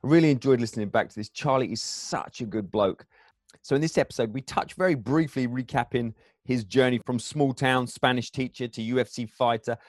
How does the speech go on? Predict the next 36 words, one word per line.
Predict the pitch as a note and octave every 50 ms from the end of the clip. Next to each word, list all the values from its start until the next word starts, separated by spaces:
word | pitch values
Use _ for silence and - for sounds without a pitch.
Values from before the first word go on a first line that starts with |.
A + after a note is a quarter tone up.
| - _ _
but | - -
I | B2+
won't | D3+ F#3 G3+ G3
go | F3+ F3
into | E3+ E3 -
that | C#3+ - -
too | - - D3
much | C3+ C3+ C3 B2 -
'cause | - B2
you've | A#2+ A2+
got | - B2+ -
the | B2 A#2+
original | A#2+ A2+ A#2 B2+ B2 A2 B2+ B2+ B2 - _
interview | C3+ C3 A#2+ - A#2 F#2+ G#2 A#2 A#2+
that | A2 A2+
I | - G#2+
link | A2 A#2 B2 B2 A2
in | A#2 A2
the | G#2+
show | G#2 - - B2 A#2 A2+
notes. | G#2 F2+ D#2+ - - - - _ _ _ _ _ _ _
We | B2+ C3+
really | D3 F#3 G#3+ G3+
dig | E3 E3+ D3
into | D3+ C#3 B2+ - C3 B2+ B2 G#2 - - -
his | - C3+ C3+ B2+
latest | C3+ D3 D3+ D#3 C3+ B2+ A2+ - -
pursuit | - B2 A2+ - - B2+ B2+
and | - B2+
his | A#2+ A#2
latest | C3 C#3 B2 A2 A2 -
book | - C3+ B2 -
of | B2 G#2+
Becoming | G2 A#2+ - - C3 C3 B2
the | A#2
World's | A#2 A#2 B2 A#2 A2+ G#2+ -